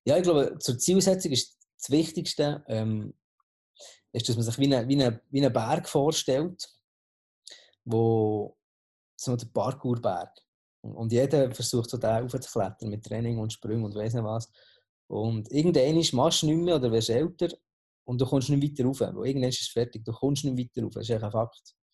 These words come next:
Ähm, und dann gibt's die, die einfach, die sich, die sich fallen lassen <laughs> und die, die rutschen dann einfach runter. Und auf dem Weg sehen sie dann die Jungen, die noch Vollgas da am Aufsäckeln sind und noch ein paar andere Alte, die runterrutschen.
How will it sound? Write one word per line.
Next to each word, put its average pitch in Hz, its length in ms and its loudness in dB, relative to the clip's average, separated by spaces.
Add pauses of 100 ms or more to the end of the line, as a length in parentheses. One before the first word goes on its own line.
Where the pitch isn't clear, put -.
(680)
Ähm, 110 460 -4
und 123 80 -2
dann 156 100 4
gibt's 180 240 0
die, 156 80 2
die 147 220 4
einfach, 135 360 0
die 127 100 0
sich, 120 140 -4 (520)
die 110 200 -10
sich 113 100 -8
fallen 117 160 4
lassen 147 500 2 (500)
<laughs> - 180 0
und 151 120 2
die, - 280 -4
die 147 120 2
rutschen 127 340 0
dann 117 80 2
einfach 107 220 -2
runter. - 280 -8 (1120)
Und 120 140 -2
auf 117 80 -2
dem 123 100 0
Weg 170 300 4
sehen 123 120 2
sie 123 140 0
dann 123 120 2
die 110 80 -4
Jungen, 165 260 4
die 165 40 4
noch 123 840 0 (100)
Vollgas 139 600 -2
da 127 120 -2
am 117 100 -2
Aufsäckeln 143 560 -4
sind 143 300 -8 (460)
und 113 100 -6
noch 117 260 2
ein 113 140 -2
paar 120 140 2
andere 143 380 0
Alte, 147 220 0
die 139 80 -12
runterrutschen. 135 680 -4